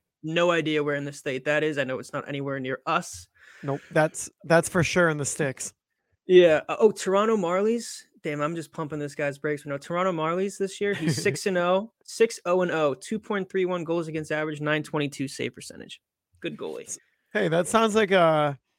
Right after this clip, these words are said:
Speaker 2: those sound like some stats comparable to a, a guy named, um, Linus Ullmark.
Speaker 1: It does, you know, it sounds like, um, like a, you know,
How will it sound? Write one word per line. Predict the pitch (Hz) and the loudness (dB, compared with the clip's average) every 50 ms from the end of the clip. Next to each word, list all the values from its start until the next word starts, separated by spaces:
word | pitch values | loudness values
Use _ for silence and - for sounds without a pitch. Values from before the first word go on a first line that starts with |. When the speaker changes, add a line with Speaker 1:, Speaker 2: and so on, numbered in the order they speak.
| _ _ _ _ _ _ _ _ _ _ - | _ _ _ _ _ _ _ _ _ _ -2
Speaker 2:
those | 170 170 175 170 | 0 0 2 4
sound | - 208 208 196 | 4 2 4 4
like | 196 180 | 2 2
some | - - 185 156 | 2 0 -6 -6
stats | - - - 180 180 180 - - | -4 2 2 4 4 2 0 -4
comparable | - 160 147 - 165 170 175 160 156 156 | -8 -4 0 2 4 4 4 4 2 -2
to | 147 - 165 156 151 | -2 -2 -2 0 2
a, | 143 139 139 139 135 - - | 2 2 0 0 -4 -8 -6
a | - 151 147 | -4 -4 -2
guy | 135 156 143 143 143 143 143 | 0 0 0 0 0 -2 -2
named, | 143 143 139 139 139 143 147 143 135 | -4 -4 -2 -2 -4 -4 -6 -4 -2
um, | 147 139 139 135 135 135 135 135 135 135 143 - | -2 -2 0 0 -2 -2 -4 -4 -6 -10 -12 -10
Linus | - 156 139 147 151 160 165 170 156 - - - - 135 | -10 -6 -2 0 0 2 2 2 0 0 -2 -8 -6 -2
Ullmark. | 135 156 170 175 170 - - - _ - - - _ _ _ _ - | 0 0 0 0 -4 -8 -10 -14 _ -20 -20 -20 _ _ _ _ 4
Speaker 1:
It | - 185 175 - - | 8 8 8 6 8
does, | - 185 190 214 233 226 180 147 139 | 8 8 10 10 10 8 8 8 2
you | 165 | 2
know, | 156 156 190 214 190 | 4 4 6 6 4
it | 156 | 4
sounds | - - - 160 165 175 175 180 160 | 0 -2 -2 -2 0 0 -2 -2 -2
like, | 175 170 165 165 160 - 175 | 0 2 2 0 0 0 0
um, | 165 160 156 156 151 151 151 151 151 151 151 147 147 147 151 151 | 0 2 2 2 2 2 2 2 2 2 0 0 -2 -2 -4 -4
like | 151 147 - | -4 -4 -2
a, | 151 143 135 120 127 | -2 -4 -2 -4 -4
you | 127 151 160 156 | -4 -4 -2 -2
know, | 147 139 135 123 123 | -2 -2 -4 -4 -8